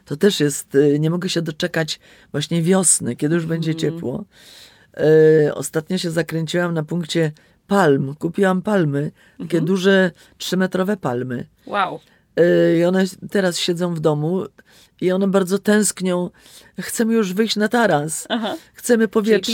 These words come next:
Speaker 2: pierwsze
Speaker 1: Chcemy
Speaker 2: tylko, pierwsze, y, będzie promienie słońca, to już te palmy będą tam stały.
Speaker 1: Tak, dlatego, że one mają za sucho w domu i
Speaker 2: Mhm.
Speaker 1: troszkę schną niestety.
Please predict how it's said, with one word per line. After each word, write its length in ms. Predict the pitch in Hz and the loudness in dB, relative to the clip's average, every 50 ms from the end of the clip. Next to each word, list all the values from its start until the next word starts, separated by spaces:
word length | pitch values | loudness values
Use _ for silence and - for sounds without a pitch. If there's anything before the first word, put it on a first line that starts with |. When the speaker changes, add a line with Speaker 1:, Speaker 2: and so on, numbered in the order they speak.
| 240 | 2
Speaker 2:
pierwsze 220 | 247 247 254 - 233 | 2 2 4 4 4
Speaker 1:
Chcemy 180 | 233 247 240 233 | 4 6 4 4
Speaker 2:
tylko, 400 | 240 233 - 208 214 214 214 214 196 - 196 | 4 2 -2 -4 -2 -2 0 0 -2 -2 -2
pierwsze, 560 | 269 285 269 269 - 285 240 226 190 214 220 | -2 -4 -4 -4 -6 -8 -6 -4 -4 -4 -4
y, 20 | 214 | -4
będzie 440 | 208 220 214 202 208 208 202 202 190 - | -4 -6 -6 -4 -4 -4 -4 -4 -6 -6
promienie 300 | 220 214 208 208 196 196 | -6 -6 -4 -4 -6 -6
słońca, 280 | - 202 196 196 202 190 | -6 -6 -6 -6 -6 -8
to 100 | - 180 | -8 -8
już 80 | 180 | -10
te 100 | - - | -10 -8
palmy 280 | - 214 202 190 190 180 | -6 -4 -4 -2 -2 -2
będą 260 | 180 170 175 175 165 | -4 -4 -2 -4 -2
tam 180 | - 170 180 180 | -2 -4 -4 -4
stały. 220 | - - 185 254 | -4 0 2 4
Speaker 1:
Tak, 180 | 262 233 208 196 | 4 4 2 2
dlatego, 400 | 185 202 196 - 208 196 208 202 | 2 0 2 2 2 2 2 2
że 200 | 185 208 214 - | 2 2 0 2
one 360 | - 196 202 202 208 208 190 - - - - - | 2 2 4 4 4 2 2 0 -6 -18 -20 -6
mają 260 | - 180 190 202 202 196 | 0 2 4 4 4 4
za 140 | 185 202 | 2 0
sucho 300 | 185 - - 208 - 170 | 0 -2 -4 -2 -2 -2
w 100 | 151 156 | -2 -2
domu 400 | 147 143 139 143 143 139 135 135 | -2 -4 -4 -4 -4 -4 -6 -6
i 300 | - - - 175 175 170 165 | -6 -4 -4 -4 -2 -4 -6
Speaker 2:
Mhm. 340 | 196 190 190 202 196 185 185 | -8 -8 -8 -8 -8 -4 -2
Speaker 1:
troszkę 320 | 180 190 190 - - 190 | 0 0 0 -2 -2 -4
schną 440 | 185 - - - 180 185 180 170 170 | -4 -4 -4 -2 0 2 2 2 2
niestety. 720 | 160 151 151 151 - - 139 139 - - 131 135 143 151 | 2 0 0 0 0 0 0 0 0 0 -2 -2 -2 -4